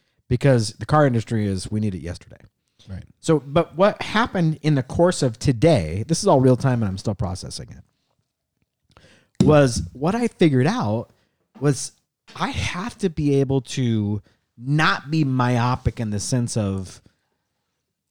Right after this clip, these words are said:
Speaker 1: how I process through the solution of what this creative project is.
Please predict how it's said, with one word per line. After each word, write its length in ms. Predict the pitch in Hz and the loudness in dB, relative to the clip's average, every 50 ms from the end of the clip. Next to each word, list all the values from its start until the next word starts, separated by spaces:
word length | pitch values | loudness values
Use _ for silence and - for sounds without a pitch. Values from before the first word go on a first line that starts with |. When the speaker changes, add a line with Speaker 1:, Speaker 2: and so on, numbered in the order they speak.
| _ _ _ _ _ _ | _ _ _ _ _ _
Speaker 1:
how 400 | - - - - 147 151 156 151 | -18 -12 -4 0 2 2 4 4
I 120 | 135 120 117 | 2 0 0
process 640 | - - - 123 123 127 120 - 135 117 110 - - | -2 -4 -4 -4 -4 -4 -4 -2 -2 -4 -4 -4 -4
through 160 | - 127 123 | -4 -4 -4
the 80 | 104 104 | -4 -4
solution 640 | - - 117 107 107 131 160 185 - - 120 107 104 | -8 -6 -4 0 2 2 2 2 2 -2 -2 -2 -4
of 240 | - - 104 98 92 | -6 -6 -6 -4 -4
what 280 | 95 107 120 - 80 90 | -2 -2 -2 -2 -4 -8
this 360 | 98 92 98 - - - - | -6 -6 -6 -6 -8 -10 -12
creative 460 | _ - - 120 110 104 92 87 - | _ -10 -6 -4 -4 -4 -4 -6 -6
project 480 | - - 190 233 196 98 80 - - 78 | -2 -2 -2 -2 -2 -6 -8 -10 -12 -14
is. 360 | 76 71 76 92 113 - - | -14 -12 -12 -12 -12 -14 -16